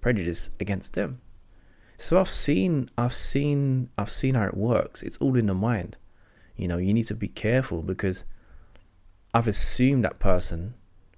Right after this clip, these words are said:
was racist just because, I don't know, I had this feeling that they just, there was a distance between us, you know, and I just had this feeling that she would feel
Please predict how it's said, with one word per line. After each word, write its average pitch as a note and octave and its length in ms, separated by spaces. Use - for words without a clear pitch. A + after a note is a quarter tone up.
was E2 720
racist A2+ 460
just - 240
because, C3+ 580
I C3+ 120
don't D3+ 120
know, D#3+ 120
I B2 40
had B2+ 220
this A#2 160
feeling C3 540
that - 140
they G#2 120
just, A#2 300
there B2 100
was B2+ 120
a A#2+ 40
distance A#2+ 440
between A#2+ 420
us, - 360
you G2+ 100
know, F#2 140
and G#2+ 180
I A2 80
just G#2 160
had A2 220
this G2+ 140
feeling A2+ 420
that F#2 200
she - 220
would G#2+ 160
feel F#2+ 340